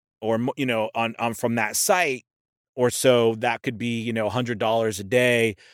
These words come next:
or, you know, a couple hundred dollar job every two days, you know, something like that, you know. And I, I think that that's, um,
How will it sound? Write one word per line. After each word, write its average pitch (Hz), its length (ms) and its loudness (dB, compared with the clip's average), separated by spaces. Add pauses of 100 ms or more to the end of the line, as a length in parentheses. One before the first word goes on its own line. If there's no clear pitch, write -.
(160)
or, 120 260 2
you 135 160 0
know, 110 160 0
a 101 60 -4
couple 120 260 0
hundred 117 280 -2
dollar 113 300 2
job 110 360 0
every 107 180 -4
two 117 200 -4
days, 110 420 0
you 117 80 -6
know, 110 60 -4
something 175 320 2
like 123 220 0
that, 117 280 2
you 110 80 -8
know. 107 260 -4 (520)
And 123 240 4
I, 131 100 0
I 123 140 2
think 147 260 0
that 117 140 0
that's, 123 360 4
um, 107 460 0